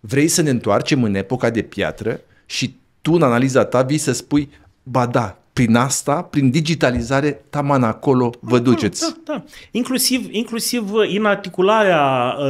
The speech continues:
Speaker 2: accentuată a tinerilor, faptul că nu mai sunt în stare să vorbească, să se mai exprime, uh, apropo de folosirea emoticoanelor, apropo de romgleză, apropo de frazele frânte, rupte,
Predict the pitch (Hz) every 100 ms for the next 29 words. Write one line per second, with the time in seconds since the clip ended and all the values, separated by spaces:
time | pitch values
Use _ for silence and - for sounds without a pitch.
0 | 135 135 131 - 151 135 185 190 135 127
1 | - 196 156 123 117 117 151 135 151 156
2 | 156 147 160 151 147 156 147 143 135 127
3 | 160 160 131 - 123 123 120 - - 170
4 | 165 120 104 - - _ - 139 135 127
5 | 120 135 151 135 139 139 147 131 151 139
6 | 139 135 135 135 160 151 123 117 - 135
7 | 143 131 135 139 135 147 156 120 120 127
8 | 117 143 127 143 - 147 160 147 147 139
9 | 135 - - _ - 185 196 - 131 117
10 | 120 185 196 - 131 113